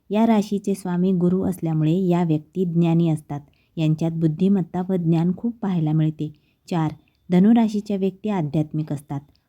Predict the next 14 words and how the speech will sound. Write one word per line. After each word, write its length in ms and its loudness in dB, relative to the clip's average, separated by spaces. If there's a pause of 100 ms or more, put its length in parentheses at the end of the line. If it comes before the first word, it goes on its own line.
(120)
पाच, 300 -6 (240)
या 160 0
व्यक्ती 380 0
आपल्या 360 -2
मुलांवर 500 2
खूप 220 -4
प्रेम 220 0
करतात, 380 -4 (480)
तसेच 440 -2
आपल्या 300 -4
कुटुंबावरही 880 0
तितकेच 400 -4
प्रेम 200 -2
करतात. 380 -6